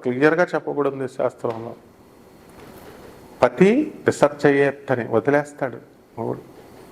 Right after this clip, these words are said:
దీని దొంగ ము-, మీకు తెలియదు అనమాట, దొంగ బుద్ధి దీనికి ఉంది. అమ్మో, ఇది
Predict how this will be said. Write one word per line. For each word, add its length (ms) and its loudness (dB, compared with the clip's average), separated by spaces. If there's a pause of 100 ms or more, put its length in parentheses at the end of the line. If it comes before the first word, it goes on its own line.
(420)
దీని 220 4
దొంగ 220 4
ము-, 260 0
మీకు 220 -2
తెలియదు 260 2
అనమాట, 320 -2
దొంగ 300 -2
బుద్ధి 260 -2
దీనికి 360 -2
ఉంది. 300 -4 (180)
అమ్మో, 280 0 (720)
ఇది 220 4